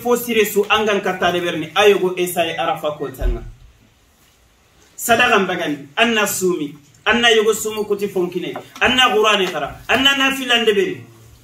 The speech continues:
Allah gana koyanga khairin sanjani, Allah gede koyanga andan korenna sumi. Ayille gemma nabi sumi kota nya ya alayhi salatu wassalam,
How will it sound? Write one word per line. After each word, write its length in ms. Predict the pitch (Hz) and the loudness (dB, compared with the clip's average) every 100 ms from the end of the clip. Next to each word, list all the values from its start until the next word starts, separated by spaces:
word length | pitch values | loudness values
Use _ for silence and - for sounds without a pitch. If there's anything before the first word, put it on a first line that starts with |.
| - - - - - - 180 | -20 -20 -20 -20 -20 -6 2
Allah 260 | 208 208 | 4 4
gana 300 | 190 180 180 | 2 0 -2
koyanga 360 | 185 175 170 165 | 0 0 0 -2
khairin 380 | 185 185 180 180 | -2 0 2 0
sanjani, 400 | 175 170 160 160 | -2 -2 -4 -4
Allah 240 | 170 170 | -2 -2
gede 320 | 160 165 160 | -2 -4 -6
koyanga 440 | 170 160 151 151 151 | -4 -2 -2 -4 -4
andan 280 | 170 170 170 | -2 -2 -2
korenna 340 | 170 170 170 165 | -6 -8 -8 -6
sumi. 300 | 175 170 147 - - - | -6 -6 -10 -16 -10 0
Ayille 340 | 208 233 208 | 2 2 2
gemma 280 | 214 214 202 | 0 0 0
nabi 260 | 202 202 196 | 0 0 -2
sumi 380 | - 202 202 | -2 -2 -2
kota 380 | 190 185 180 175 | -2 -4 -4 -4
nya 140 | 170 160 | -4 -4
ya 160 | 156 | -2
alayhi 340 | 165 180 180 156 | 2 2 0 -4
salatu 540 | - 180 180 175 165 | -4 0 0 -2 -6
wassalam, 520 | 156 - 175 202 220 | -8 -6 0 2 0